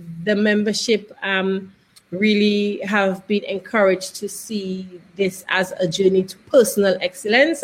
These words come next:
And we believe that companies are looking for persons who can help them,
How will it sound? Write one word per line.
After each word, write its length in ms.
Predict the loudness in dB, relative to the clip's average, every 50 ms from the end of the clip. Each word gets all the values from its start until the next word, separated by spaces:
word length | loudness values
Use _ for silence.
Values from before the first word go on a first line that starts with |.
| -4
And 280 | -2 0 0 0 -2 -2
we 80 | -4 -4
believe 340 | -6 -6 -8 -8 -8 -4
that 200 | -4 -4 -4 -2
companies 720 | -4 -4 -4 -4 -4 -2 -2 0 0 -2 -2 -6 -8 -12 _ _ _ _ _ _ _ _ _ _ _ _ _ _ _ _ _ -4
are 120 | 2 4 8
looking 360 | 8 8 6 6 4 4 4
for 140 | 4 2 0
persons 560 | 4 6 6 6 6 4 2 2 2 2 0
who 80 | -4 -6
can 180 | -6 -8 -8
help 320 | -4 0 0 0 0 0 0
them, 480 | 0 0 0 -2 -4 -4 -6 -8 -12